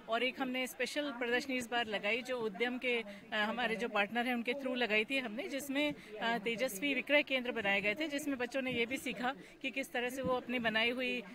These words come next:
जो रचनाएं हैं उनका किस प्रकार वो business कर सकते हैं, इसकी भी एक प्रारंभिक training उनको दी गई। अनुगुंज में जो हमने बनाए थे, कलाकारों ने हमारे workshops किए थे, उसमें जो items बने उनको भी हमने यहाँ exhibit किया और विवेकानंद library के सहायता से हमने यहाँ पर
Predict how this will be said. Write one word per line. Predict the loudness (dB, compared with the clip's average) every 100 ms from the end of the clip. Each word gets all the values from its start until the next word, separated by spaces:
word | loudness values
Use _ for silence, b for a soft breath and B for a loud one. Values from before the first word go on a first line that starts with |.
| B -10
जो | -4 -2
रचनाएं | -2 -4 2 4 4
हैं | 2
उनका | 0 -2
किस | -2 -4
प्रकार | -4 0 0
वो | 0
business | -2 -2 -2
कर | -2 -4
सकते | -4 -4 -4
हैं, | -4
इसकी | -6 -8 -8
भी | -4 -6
एक | -2
प्रारंभिक | -2 -2 -6 -6
training | -6 -6 -8
उनको | -6
दी | -6 -4
गई। | -4 -6 B B -6
अनुगुंज | -4 -2 -2 0
में | -2 -2
जो | -2
हमने | -4 -4 -2 -2
बनाए | -2 -2 -2
थे, | -2 -4
कलाकारों | -2 -2 -2 -2 -4 -4
ने | -4
हमारे | -4 -4 -4
workshops | -6 -6 -6 -6
किए | -4 -4
थे, | -4 -8 B B
उसमें | -8 -2 -2
जो | 0
items | -2 -2 -6 -4
बने | -2
उनको | -2 -2 -4
भी | -4
हमने | -4 -4
यहाँ | -4 -4
exhibit | -4 -6 -6 -6
किया | -4 -4 B B -6
और | -4
विवेकानंद | -2 -2 -2 -4 -2
library | -4 -4 -8 -6
के | -4 -2 -4
सहायता | -4 -4 -4 -4
से | -4
हमने | -4 -2 -2
यहाँ | -2 -4
पर | -4 -4